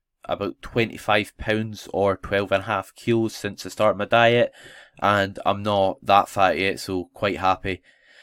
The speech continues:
So, uh, yeah, kicking off, starting with how to transition back into the gyms. The first thing I'd recommend when you get back into the gym is make sure you've got rock bottom volume.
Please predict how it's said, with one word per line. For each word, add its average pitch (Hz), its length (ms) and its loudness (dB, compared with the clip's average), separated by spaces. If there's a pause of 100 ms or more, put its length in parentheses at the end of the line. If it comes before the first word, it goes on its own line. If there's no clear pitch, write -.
(160)
So, 117 180 -2
uh, 123 40 6 (260)
yeah, 120 240 2 (340)
kicking 127 320 -2
off, 131 340 2 (1000)
starting 104 580 6
with 104 260 0
how 104 180 -2
to 98 320 -2
transition 98 540 -8
back 87 280 -2
into 90 240 -14
the 87 80 -8
gyms. 87 420 -8 (320)
The 82 100 -8
first - 300 -2
thing 104 160 -4
I'd 95 140 -8
recommend 92 640 -6 (440)
when 107 240 -2
you 101 80 -8
get 95 220 -2
back 90 240 0
into 90 240 -14
the 90 80 -4
gym 92 240 -4
is 90 160 -12
make 92 260 -4
sure 92 360 -6
you've 87 180 -10
got 90 240 -6
rock 85 240 -8 (140)
bottom 85 340 -4
volume. 85 400 -8